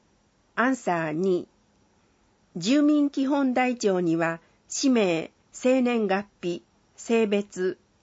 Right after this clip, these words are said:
住所などの情報が記載されていますが、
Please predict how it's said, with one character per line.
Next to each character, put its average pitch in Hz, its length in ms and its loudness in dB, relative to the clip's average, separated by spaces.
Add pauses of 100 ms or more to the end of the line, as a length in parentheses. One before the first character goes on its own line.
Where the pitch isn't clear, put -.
(160)
住 247 300 0
所 262 160 2
な 214 160 2
ど 190 100 2
の 185 160 2
情 196 240 4
報 208 220 0
が 190 160 -2
記 - 140 -16
載 208 200 2
さ 202 160 0
れ 190 140 0
て 190 100 -2
い 185 80 0
ま 180 160 -2
す - 160 -10
が、 165 240 -6